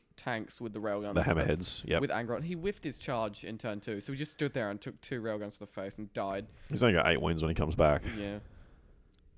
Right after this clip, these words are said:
Speaker 1: But I kept doing it, and then I realized I only had two blood tithes, and I wasn't gonna have enough to revive Angron in the next turn, so I would've just, it would've just ended the game. So what I did is, instead of charging the hammerhead,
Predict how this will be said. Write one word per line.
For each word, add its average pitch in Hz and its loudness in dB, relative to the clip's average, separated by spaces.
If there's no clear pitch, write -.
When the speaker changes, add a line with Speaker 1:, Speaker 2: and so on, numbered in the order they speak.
Speaker 1:
But 131 -4
I 151 0
kept 165 -6
doing 165 -2
it, 120 -2
and 110 -4
then 131 -4
I 139 0
realized 127 -2
I 117 0
only 123 -4
had 120 -6
two 135 -6
blood 120 -4
tithes, 107 -6
and 117 -6
I - -2
wasn't 110 -10
gonna 117 -8
have 123 -8
enough 107 -8
to 127 -6
revive 107 -2
Angron 113 -2
in 107 -4
the 117 -2
next 104 -6
turn, 110 -4
so 120 -4
I 113 2
would've 113 -4
just, 113 -8
it 113 -6
would've 117 -6
just 113 -6
ended 101 -4
the 104 -6
game. 110 -2
So - -8
what 156 -2
I 135 -2
did 123 -4
is, 127 -8
instead 139 -2
of 156 -2
charging 135 -2
the 117 -4
hammerhead, 135 -6